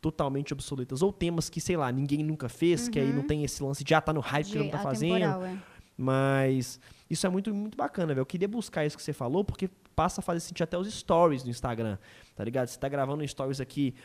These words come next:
Speaker 1: "Pô, tô com o Enaldinho", e amanhã sai um vídeo comigo no seu canal,
Speaker 2: Uhum.
Speaker 1: tá ligado? Não é aquela coisa que você grava o stories comigo aqui e o vídeo sai daqui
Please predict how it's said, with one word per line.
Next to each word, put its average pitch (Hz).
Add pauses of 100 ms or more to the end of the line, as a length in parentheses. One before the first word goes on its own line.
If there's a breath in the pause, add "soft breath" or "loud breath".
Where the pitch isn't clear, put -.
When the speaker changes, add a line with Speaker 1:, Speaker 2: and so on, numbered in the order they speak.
(140 loud breath)
Speaker 1:
"Pô, 208
tô 190
com 170
o 170
Enaldinho", 165
e 160
amanhã 156
sai 175
um 160
vídeo 151
comigo 143
no 143
seu 135
canal, 127
Speaker 2:
Uhum. 226
Speaker 1:
tá 110
ligado? 120
Não 151
é -
aquela 175
coisa 147
que 147
você -
grava 139
o 135
stories 135
comigo 143
aqui 139
e 202
o -
vídeo 165
sai 160
daqui 160